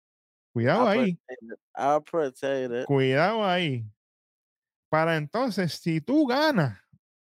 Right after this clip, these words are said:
Speaker 1: a ellos tres, entonces tú tienes la oportunidad contra mí en Deadline.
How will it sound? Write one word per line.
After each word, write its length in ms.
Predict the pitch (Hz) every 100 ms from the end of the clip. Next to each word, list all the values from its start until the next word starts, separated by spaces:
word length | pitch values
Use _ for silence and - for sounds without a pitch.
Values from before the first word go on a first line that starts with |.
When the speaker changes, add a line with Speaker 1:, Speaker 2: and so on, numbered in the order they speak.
| _ _ _ _ _ -
Speaker 1:
a 160 | 131
ellos 240 | 190 262 185 -
tres, 320 | 185 135 113 - _ _ _ _ _ _ _ _
entonces 1120 | 208 247 262 254 - 359 392 349 - 143 107 107 _ _
tú 140 | 165
tienes 240 | 175 202 196
la 60 | 185
oportunidad 500 | 175 165 160 170 175
contra 380 | 170 156 151
mí 120 | 170 165
en 160 | 139
Deadline. 500 | 151 165 156 127 110